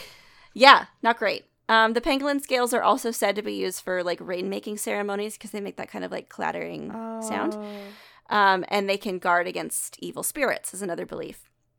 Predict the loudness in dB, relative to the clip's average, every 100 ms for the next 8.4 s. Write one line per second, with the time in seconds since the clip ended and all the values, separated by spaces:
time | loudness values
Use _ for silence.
0 | _ -14 -10 -8 -8 -6 -4 -4 _ _
1 | _ _ _ 8 8 6 -4 -6 -8 -6
2 | -4 -2 -2 -2 -6 -8 -4 -4 -4 -2
3 | 0 2 2 2 4 4 2 0 _ _
4 | -6 -6 -6 -4 -2 2 8 10 10 8
5 | 4 -2 -4 -4 -4 6 8 8 4 0
6 | 0 2 2 2 4 4 4 0 0 0
7 | 0 4 4 2 4 10 10 12 8 8
8 | 6 6 -4 -4